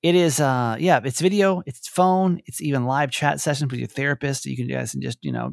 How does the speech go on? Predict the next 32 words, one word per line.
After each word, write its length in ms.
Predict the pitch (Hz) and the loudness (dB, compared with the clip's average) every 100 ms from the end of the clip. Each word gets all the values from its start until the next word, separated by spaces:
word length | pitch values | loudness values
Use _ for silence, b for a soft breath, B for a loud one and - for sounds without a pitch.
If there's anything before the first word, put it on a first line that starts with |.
| - | -6
type 240 | 139 139 | -4 -2
back 200 | 147 131 | -2 -4
and 120 | 127 120 | -4 -4
forth 280 | 135 143 - | -2 -2 -2
if 40 | |
you 60 | 127 | -4
don't 120 | 123 | -2
even 100 | 120 | -2
wanna 140 | 123 | -2
talk 300 | 123 - - - | -4 -4 -4 -6
to 60 | |
somebody. 520 | - - - - 147 _ _ b b b b _ | -12 -10 -12 -14 -18 _ _ b b b b _
Uh, 100 | 104 | -6
it's 180 | 113 - | -4 4
much 180 | 160 180 | 4 6
more 100 | 151 | 2
affordable 320 | 151 151 139 | 4 4 4
than 80 | 131 | 0
in-person 320 | 131 135 117 | 2 0 0
therapy, 340 | 113 131 156 170 | 0 -2 0 -2
and 100 | 139 | -2
you 60 | |
can 80 | 156 | 0
be 80 | 139 | 0
matched 340 | 117 131 147 | 2 0 0
with 120 | 143 | -4
your 80 | 131 | -2
therapist 420 | 123 143 156 143 | 0 -2 -2 -4
in 80 | 135 | -4
under 140 | 131 139 | -2 -2
forty-eight 420 | 156 151 151 147 | -2 -2 0 2
hours. 380 | 190 208 - | 2 0 -2